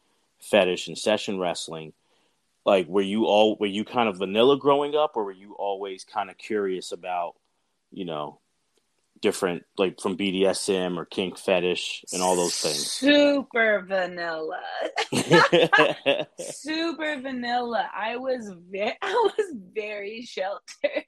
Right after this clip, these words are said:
Speaker 2: I was very sheltered. I remember once seeing, like, I was at my aunt's house and, and she had, like, Degrassi, New Generation, that, that show.
Speaker 1: Oh, I love that
Speaker 2: Um,
Speaker 1: show.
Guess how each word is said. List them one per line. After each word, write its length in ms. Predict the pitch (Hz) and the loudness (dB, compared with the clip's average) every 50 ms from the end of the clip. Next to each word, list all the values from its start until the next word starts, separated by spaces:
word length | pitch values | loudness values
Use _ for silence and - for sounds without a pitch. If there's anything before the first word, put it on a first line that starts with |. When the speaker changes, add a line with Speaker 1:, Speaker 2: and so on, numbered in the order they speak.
| _ _ _ _ _ _ _ - - 311 - - - - - - - | _ _ _ _ _ _ _ -16 -16 -16 -16 -16 -18 -10 -8 -6 -4
Speaker 2:
I 140 | - 208 226 | -2 -2 -2
was 180 | 247 254 240 214 190 180 185 185 180 | -2 -4 -4 -4 -8 -12 -14 -6 2
very 380 | 202 196 196 196 196 202 220 | 4 6 6 6 6 2 -2
sheltered. 480 | 202 202 214 175 165 160 - 185 175 170 | -2 -4 -8 -6 -8 -8 -6 -6 -6 -4
I 160 | - 202 240 | -2 0 0
remember 360 | 269 285 277 269 262 254 233 226 | 0 0 0 0 0 0 0 0
once 420 | 214 208 220 226 233 226 208 226 - 202 | -2 -2 -4 -4 -4 -6 -8 -10 -14 -14
seeing, 640 | - - - 214 208 202 202 202 196 190 185 185 | -14 -12 -10 -8 -8 -6 -6 -6 -6 -8 -8 -10
like, 280 | 180 175 165 160 - - - | -10 -10 -8 -8 -8 -2 0
I 40 | 208 | 0
was 120 | 208 196 | 2 2
at 80 | 214 202 | 0 -2
my 120 | 202 185 - - | -2 -4 -4 -2
aunt's 280 | 180 190 196 196 - - | -2 -2 -2 -4 -8 -10
house 260 | 196 185 165 165 - | -10 -10 -10 -10 -14
and, 160 | 175 175 180 _ - | -16 -18 -18 _ -12
and 120 | 190 190 | -10 -8
she 140 | - 202 202 | -4 -4 -2
had, 220 | 202 208 202 185 180 | 2 4 2 4 6
like, 220 | 180 180 180 - - _ _ _ _ _ _ _ _ _ _ _ - | 4 2 2 0 -6 _ _ _ _ _ _ _ _ _ _ _ 2
Degrassi, 760 | 214 196 175 202 202 190 196 185 185 - - 185 165 - 175 | 2 4 4 4 6 8 6 6 4 -2 -10 -12 -12 -12 -10
New 160 | 185 185 180 | -8 -8 -8
Generation, 720 | 170 185 175 175 175 175 170 175 175 170 - 175 156 156 | -6 -8 -8 -6 -6 -4 -4 -4 -4 -6 -10 -12 -12 -12
that, 220 | 160 156 151 - 185 | -12 -14 -14 -8 -8
that 200 | 175 165 135 - | -8 -8 -8 -10
show. 520 | - - - 180 175 170 170 170 165 160 - _ _ _ _ - - | -10 -2 0 2 4 6 4 4 2 0 -4 _ _ _ _ 0 4
Speaker 1:
Oh, 60 | 120 | 6
I 100 | 117 202 | 8 10
love 220 | 214 220 220 226 226 | 10 10 10 10 10
that 140 | 156 - - | 8 6 6
Speaker 2:
Um, 40 | |
Speaker 1:
show. 300 | - - 113 90 82 - | 6 6 6 6 6 2